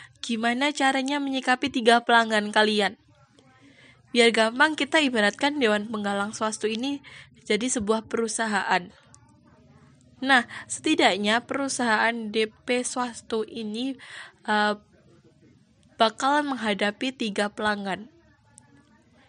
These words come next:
Yang ketiga pelanggan ini harus ditangani, harus disikapi, harus di maintenance, harus di treatment, sehingga dengan caranya masing-masing, ketiga pelanggan ini dapat memajukan pramuka swastu.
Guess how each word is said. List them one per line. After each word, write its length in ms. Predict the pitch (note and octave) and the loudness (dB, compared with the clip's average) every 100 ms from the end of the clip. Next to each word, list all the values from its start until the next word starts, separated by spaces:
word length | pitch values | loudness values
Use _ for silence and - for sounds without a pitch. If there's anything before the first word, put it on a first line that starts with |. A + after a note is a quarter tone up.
| _ _ | _ _
Yang 480 | - G#3+ G3+ G3+ G#3 - - | -2 0 0 -4 -10 -16 -16
ketiga 320 | - A3 G#3+ A3+ | -8 -8 -4 -4
pelanggan 480 | A#3 G#3+ G#3 G3+ | -2 -2 -4 -4
ini 480 | G#3 G#3+ A#3+ C4+ C#4 | -6 -6 -4 -2 -2
harus 320 | C4+ A3+ G#3+ | 0 0 -2
ditangani, 1120 | - G#3+ G3+ - G#3 G#3 A#3 C4+ C4 A#3 A3+ A3+ | -6 -8 -8 -4 -2 0 -2 -4 -4 -4 -4 -2
harus 320 | G#3 G3+ G#3 | -4 -4 -8
disikapi, 720 | G#3 A3+ B3+ C4+ - A3 A3 | -10 -2 0 0 0 0 2
harus 240 | G#3 G3+ | 0 -2
di 160 | - G#3 G#3 - - - - | -6 -8 -8 -14 -16 -14 -6
maintenance, 880 | A#3+ B3 B3+ B3 A3 A3+ C4 - - - - | -4 -4 -6 -6 -4 -2 -2 -4 -6 -10 -2
harus 240 | G#3+ G#3+ | 0 2
di 80 | G#3 | -2
treatment, 800 | G#3+ A3 G#3+ - A#3 B3 C4+ C4+ - - | -4 -2 -4 -2 0 4 2 0 -12 -10
sehingga 400 | - A#3 A#3 B3 | -4 -4 -2 -2
dengan 240 | A3+ A3 | -2 -2
caranya 400 | G#3+ A#3 A3+ A3+ | -2 -2 0 0
masing-masing, 720 | A3+ A3+ A3 G#3+ G#3+ C#4 D4+ - - - - | -4 -6 -4 -4 -2 -4 -4 -10 -20 -20 -8
ketiga 320 | A#3+ A3 G#3+ | -4 0 0
pelanggan 400 | G#3 A3 G#3+ G#3 | 2 0 0 -2
ini 160 | A3 | -4
dapat 320 | C4 A3+ G#3+ G#3+ | -2 -2 -2 -4
memajukan 480 | G#3 G#3 G#3 G#3 | -4 -4 -4 -4
pramuka 320 | G#3+ G#3 G3+ G#3 | -4 -6 -4 -4
swastu. 480 | G#3 G3+ - F#3 | -4 -4 -4 -6